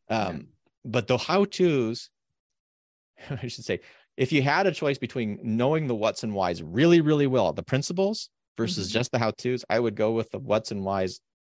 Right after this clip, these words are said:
Speaker 1: all the time, because then you can design your own how-tos, versus if you have the how-tos, but you don't understand what or why those principles are in that, like, why, you know, someone just says, "Well, real estate is the way to,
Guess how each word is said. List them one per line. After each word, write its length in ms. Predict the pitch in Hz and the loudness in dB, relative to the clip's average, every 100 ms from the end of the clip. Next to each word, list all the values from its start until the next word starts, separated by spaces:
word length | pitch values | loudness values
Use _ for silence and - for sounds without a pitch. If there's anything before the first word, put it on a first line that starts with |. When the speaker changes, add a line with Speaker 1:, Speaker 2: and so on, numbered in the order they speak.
| _ - | _ -4
Speaker 1:
all 240 | 135 196 | 2 4
the 80 | 226 | 2
time, 480 | - 98 82 90 127 _ _ - | 0 0 0 -2 -6 _ _ -4
because 220 | 120 101 | -2 0
then 220 | 117 135 | 0 0
you 80 | 123 | 0
can 120 | 120 | -2
design 400 | 104 98 117 123 | -2 -2 0 2
your 140 | 113 | 2
own 160 | 131 165 | 4 4
how-tos, 680 | 113 92 - 85 80 - - _ _ _ | 2 0 -2 -6 -6 -10 -14 _ _ _
versus 320 | 117 120 104 110 | -2 -2 -4 -6
if 80 | |
you 80 | 123 | -2
have 120 | 131 | 0
the 60 | 123 | 0
how-tos, 520 | 135 135 - 143 95 | 2 2 2 2 2
but 160 | 95 - | -4 -2
you 40 | |
don't 80 | 120 | -2
understand 520 | 123 113 - 113 98 - _ _ _ - | 0 -2 -2 -2 -2 -8 _ _ _ -12
what 340 | 107 117 113 | 0 2 2
or 220 | - 110 98 | 2 0 2
why 300 | 98 98 101 | 2 2 0
those 260 | 98 95 | -2 -4
principles 480 | - 107 104 98 95 | -6 -8 -6 -8 -6
are 240 | 80 98 | -2 0
in 100 | 120 131 | 0 -2
that, 300 | 151 156 107 | -6 -4 -4
like, 140 | 87 | -4
why, 200 | 98 107 | 0 2
you 160 | 101 107 | 2 -2
know, 120 | 87 | -4
someone 240 | - 117 | -2 -2
just 140 | 107 - | -2 -2
says, 180 | 95 90 | -4 -4
"Well, 140 | 87 | -2
real 160 | 120 151 | 2 2
estate 260 | - 127 | 2 0
is 80 | 107 | -2
the 80 | 98 | -4
way 220 | 104 104 | -4 -4
to, 340 | - 98 95 | -6 -6 -6